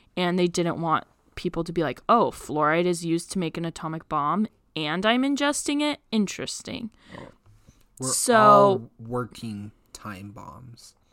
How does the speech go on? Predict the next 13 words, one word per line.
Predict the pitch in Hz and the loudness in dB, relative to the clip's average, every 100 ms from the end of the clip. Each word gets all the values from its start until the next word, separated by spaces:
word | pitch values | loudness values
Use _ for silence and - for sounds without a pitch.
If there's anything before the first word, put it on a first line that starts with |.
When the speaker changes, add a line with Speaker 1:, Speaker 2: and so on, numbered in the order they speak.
| _ _ _ _ - - - _ _ _ _ | _ _ _ _ -20 -20 -20 _ _ _ _
Speaker 1:
Maybe | 180 165 180 226 240 208 | -12 -10 -8 -6 -4 -6
we're | 196 214 - | -6 -6 0
all | 202 226 | 2 2
atomic | 247 - 208 196 - - | 0 -4 -6 -6 -6 -8
bombs. | - - - - - - - | -6 -6 -8 -12 -16 -20 -20
<laughs> | _ _ _ _ _ _ 269 - | _ _ _ _ _ _ -18 -4
And | - | 0
when | 233 247 240 | 6 6 8
they | 240 | 6
give | - 196 - | 4 -2 -2
the | 226 | -2
signal, | - 208 190 160 143 147 | 2 4 4 2 -2 -2
we'll | 147 147 | 0 -2